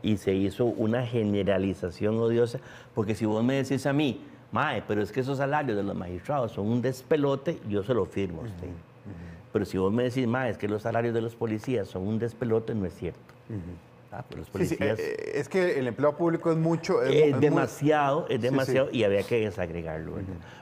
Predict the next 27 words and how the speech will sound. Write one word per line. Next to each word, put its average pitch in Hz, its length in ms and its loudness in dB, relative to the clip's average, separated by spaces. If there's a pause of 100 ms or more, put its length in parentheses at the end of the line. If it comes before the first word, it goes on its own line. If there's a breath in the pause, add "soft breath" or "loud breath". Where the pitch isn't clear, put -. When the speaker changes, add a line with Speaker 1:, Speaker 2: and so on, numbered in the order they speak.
Speaker 1:
Bueno, 127 240 4
sigo, 135 420 2
le-, 110 220 2
leo, 131 580 2
este, 110 340 -2
mira 131 220 0
que 156 140 -2
me 113 80 0
gusta 117 280 -2
mucho, 143 420 -2
me 107 120 2
gustaba 120 400 -4
más, 139 260 -6 (440 loud breath)
eh, - 180 -8 (100)
la, 95 240 -4
la 98 220 -2
política 107 500 -4
internacional, 104 840 -6 (240)
me 98 80 -6
gusta 98 260 -6
mucho 113 320 -2
las 95 140 -8
cosas 107 300 -6
de 98 80 -2
América 110 400 -4
Latina. 110 580 -2
Speaker 2:
Ajá. 110 240 -4